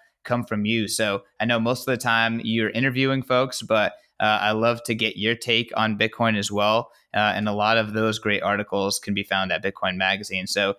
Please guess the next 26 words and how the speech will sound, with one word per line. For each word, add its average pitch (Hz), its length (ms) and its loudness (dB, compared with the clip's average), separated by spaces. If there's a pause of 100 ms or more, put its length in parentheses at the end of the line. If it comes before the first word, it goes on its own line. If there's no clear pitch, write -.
(220)
thank 110 200 0
you 120 60 2
for 104 160 -2
contributing, 101 540 -4
Stefan. 101 420 -4
And 98 240 -4
thank 117 220 -4
you 123 60 -4
so 127 120 -4
much 120 180 -2
for 104 100 -4
having 117 360 -2
me. 123 280 -2 (260)
Uh, 104 200 0
everyone, 117 680 0
thank 110 180 -2
you 113 100 -2
so 117 120 -2
much 110 180 0
for 107 100 -2
listening. 113 580 0 (180)
Bitcoin 123 320 0
is 117 140 -4
good 117 180 -2
for 117 80 0
Europe. 117 500 4